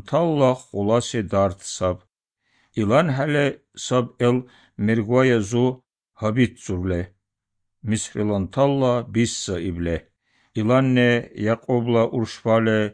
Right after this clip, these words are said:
თუთეშლე ვასიათ ბარ ყაისიკალ ბათირ ხაყურ. ილტალე თუთეშ ხანაანნა ვანზაია აროყებ.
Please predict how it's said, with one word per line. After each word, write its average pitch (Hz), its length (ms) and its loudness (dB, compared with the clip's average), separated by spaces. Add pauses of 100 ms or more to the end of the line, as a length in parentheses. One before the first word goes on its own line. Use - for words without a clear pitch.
(120)
თუთეშლე 127 760 0
ვასიათ 113 580 2
ბარ 104 220 -4
ყაისიკალ 110 680 -4 (380)
ბათირ 107 360 -4
ხაყურ. 90 580 -2 (800)
ილტალე 123 640 2
თუთეშ 120 540 -2
ხანაანნა 113 680 0
ვანზაია 110 580 0
აროყებ. 104 680 -2